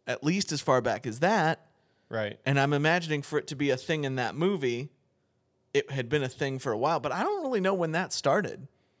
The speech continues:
Speaker 1: Like a New Year's celebration. I need to look into that.
Speaker 2: I mean, it probably times up well with the winter solstice celebrations and stuff.
Speaker 1: Yeah.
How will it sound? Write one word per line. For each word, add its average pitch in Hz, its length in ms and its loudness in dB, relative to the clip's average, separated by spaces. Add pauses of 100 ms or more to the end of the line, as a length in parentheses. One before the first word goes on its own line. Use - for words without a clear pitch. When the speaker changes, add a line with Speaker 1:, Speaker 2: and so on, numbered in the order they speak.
(540)
Speaker 1:
Like 143 180 -6
a 139 60 0
New 139 140 -2
Year's 156 320 -2
celebration. 131 640 -4
I 143 100 -6
need 330 180 -8
to 294 80 -2
look 120 220 -6
into 170 200 -2
that. - 380 -16
Speaker 2:
I 156 80 2
mean, 208 200 0
it 220 160 0
probably 147 320 4
times 123 340 -2
up 113 220 0
well 113 220 2
with 107 200 -6
the 110 80 -12
winter 104 360 -8
solstice 104 580 -6
celebrations 107 840 -8
and - 140 -12
stuff. - 320 -10
Speaker 1:
Yeah. 262 520 -8